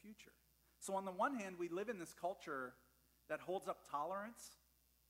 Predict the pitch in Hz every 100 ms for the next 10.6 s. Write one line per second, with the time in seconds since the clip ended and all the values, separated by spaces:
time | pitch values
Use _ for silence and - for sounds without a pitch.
0 | _ _ - 151 156 151 143 175 165 -
1 | 175 190 147 160 151 - 202 208 - _
2 | _ _ _ _ _ _ _ 147 151 143
3 | 160 165 180 208 233 - _ _ _ _
4 | _ - 180 202 196 185 - 175 165 180
5 | 214 220 180 - - - _ - 170 160
6 | 190 240 214 160 165 143 160 - 226 233
7 | 262 - - - _ - 214 202 214 208
8 | 220 269 262 - - 180 208 196 208 180
9 | - 190 175 170 160 160 170 160 135 151
10 | 151 147 127 127 -